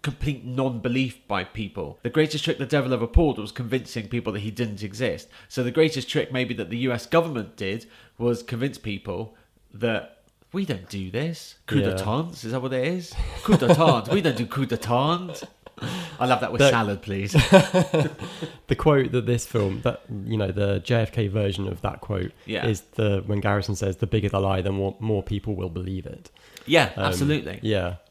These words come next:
Speaker 2: but
Speaker 1: Look at Brexit.
Speaker 2: Yeah.
Speaker 1: How many lies? I mean, there's so many lies now. You don't know which is the truth. If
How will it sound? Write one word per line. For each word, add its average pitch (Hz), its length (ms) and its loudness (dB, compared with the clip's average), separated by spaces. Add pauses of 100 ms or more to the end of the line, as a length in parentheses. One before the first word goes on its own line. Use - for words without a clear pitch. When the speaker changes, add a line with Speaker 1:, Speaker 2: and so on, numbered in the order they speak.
Speaker 2:
but - 360 2 (280)
Speaker 1:
Look 190 160 4
at - 120 2
Brexit. - 460 2 (600)
Speaker 2:
Yeah. 151 120 8
Speaker 1:
How - 60 8
many 196 160 4
lies? 156 520 4 (260)
I - 40 -6
mean, 190 120 -4
there's 190 140 4
so 208 460 10
many 175 320 4
lies 170 480 2
now. 101 160 0
You 120 160 -4
don't 160 280 4
know 170 160 4
which 123 280 -2
is 101 60 -12
the 117 80 -8
truth. 117 220 -2 (280)
If - 360 -2